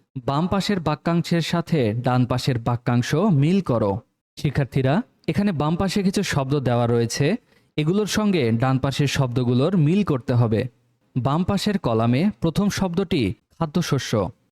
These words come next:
পাঠ্য বইয়ের বত্রিশ নং পৃষ্ঠার এই ছকে আমরা লক্ষ্য করলে দেখতে পাব খাদ্যশস্যের মধ্যে রয়েছে চাল, গম, ভুট্টা ইত্যাদি। সুতরাং আমরা বলতে পারি খাদ্যশস্যের সঙ্গে মিলবে চাল।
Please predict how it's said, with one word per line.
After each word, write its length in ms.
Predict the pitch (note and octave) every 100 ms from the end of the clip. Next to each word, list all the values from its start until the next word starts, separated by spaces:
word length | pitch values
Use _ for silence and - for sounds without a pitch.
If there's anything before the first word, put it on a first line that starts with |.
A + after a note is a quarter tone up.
| _
পাঠ্য 300 | - E3 -
বইয়ের 420 | G3+ G#3 F#3 B2+ D3+
বত্রিশ 560 | B2+ C#3 C3 C3+ -
নং 140 | C3 B2+
পৃষ্ঠার 480 | C3+ B2 D3 C3+ F#3 -
এই 120 | F#3
ছকে 460 | - E3+ D#3+ E3 B2+
আমরা 200 | C3 B2+
লক্ষ্য 320 | B2 A#2+ C#3+
করলে 240 | B2+ C3 B2+
দেখতে 320 | B2+ A#2 C3+
পাব 380 | C3 A#2+ C#3 B3 - -
খাদ্যশস্যের 680 | - D#3+ G3+ - G3 G3+ G3
মধ্যে 320 | G3 F3+ F3+
রয়েছে 540 | F3+ E3+ E3 - A#2 G2 _ _
চাল, 380 | C#3 A#2+ A#2+ G#3 - _ _ -
গম, 420 | B2+ C#3+ B2 D#3 A3+ _ _ -
ভুট্টা 500 | A#2 E3+ - C3 D#3 - _ _ -
ইত্যাদি। 520 | E3 D3+ B2 A2 G#2+ - _ _ _ _
সুতরাং 440 | - F3+ G#3 D3 F3
আমরা 200 | C#3 C#3
বলতে 320 | B2+ C3 A#2+
পারি 360 | B2 B2 C#3 A3+ -
খাদ্যশস্যের 640 | - C#3+ C#3+ F#3+ G3+ - G3+
সঙ্গে 300 | - F#3+ F#3+
মিলবে 520 | F#3 G3 D3 A2+ G2+ - -
চাল। 380 | D3+ A#2 G#2